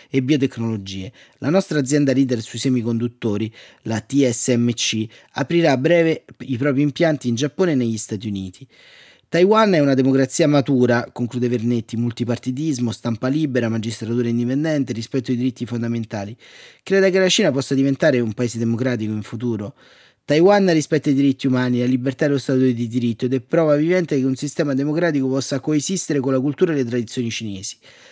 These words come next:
Credo che se la Cina si avvierà verso la strada delle riforme democratiche, il popolo cinese non potrà che trarne beneficio."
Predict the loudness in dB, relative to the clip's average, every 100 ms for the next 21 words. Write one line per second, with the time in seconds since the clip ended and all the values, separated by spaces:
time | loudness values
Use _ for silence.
0 | _ 0 2 2 0 0 0 0 0 0
1 | 0 2 0 0 -2 -2 -4 -2 0 0
2 | -2 0 0 0 0 0 0 0 2 2
3 | 0 -2 -6 -8 -20 -20 -8 -4 0 2
4 | 2 0 0 -2 0 -2 -2 -2 -2 -4
5 | -4 -6 -4 -4 -2 -4 -8 -8 -4 0
6 | 0 0 -2 -4 -6 -8